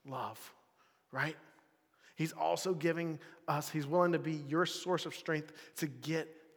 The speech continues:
through this. So what's it look like for us to do that? Like, like, we have to truly lean into God's grace. We have to truly say,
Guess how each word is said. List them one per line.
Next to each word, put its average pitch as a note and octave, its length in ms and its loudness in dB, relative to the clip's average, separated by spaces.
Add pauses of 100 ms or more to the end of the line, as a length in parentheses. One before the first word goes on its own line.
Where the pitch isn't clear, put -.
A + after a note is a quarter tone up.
through C#3+ 200 -2
this. - 460 -6 (1900)
So F3 140 4
what's E3+ 200 4
it F#3 80 0
look E3 120 0
like D#3+ 140 0
for E3 160 -4
us C#3 120 -4
to C#3+ 60 -10
do D3 120 -6
that? C#3 180 -2
Like, C#3+ 120 -2
like, C#3+ 200 -4
we D#3+ 120 -6
have D#3+ 360 0
to C#3+ 140 -8 (180)
truly E3+ 320 0 (140)
lean E3 280 0 (120)
into E3 340 -6
God's D3 300 0
grace. D#3 280 -6 (280)
We F3+ 80 2
have D#3+ 60 -4
to E3 80 -6
truly E3 340 -6
say, D3+ 180 -2